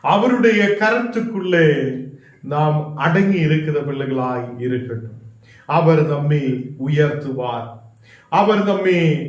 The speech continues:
ஆசீர்வதிப்பார், அவர் நம் தேவைகளை சந்திப்பார்.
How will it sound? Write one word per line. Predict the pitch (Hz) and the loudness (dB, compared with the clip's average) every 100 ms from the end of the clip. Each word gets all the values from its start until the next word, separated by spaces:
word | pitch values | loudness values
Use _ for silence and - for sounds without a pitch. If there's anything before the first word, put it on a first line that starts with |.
| - | -2
ஆசீர்வதிப்பார், | 170 190 - 175 156 156 156 139 139 131 127 117 - - - _ - - - | -2 0 -2 -4 0 0 0 -4 -4 -4 -4 -6 -10 -18 -20 _ -20 -20 -4
அவர் | 165 185 165 160 - - - - 139 | 0 4 6 6 2 -6 -12 -12 0
நம் | 156 190 170 151 - - - | 2 4 2 -2 -6 -12 -2
தேவைகளை | 185 196 170 160 147 139 139 135 131 - | 2 4 4 2 0 0 -2 -2 -4 -6
சந்திப்பார். | 135 135 127 127 123 113 101 | -8 -4 -6 -6 -8 -10 -12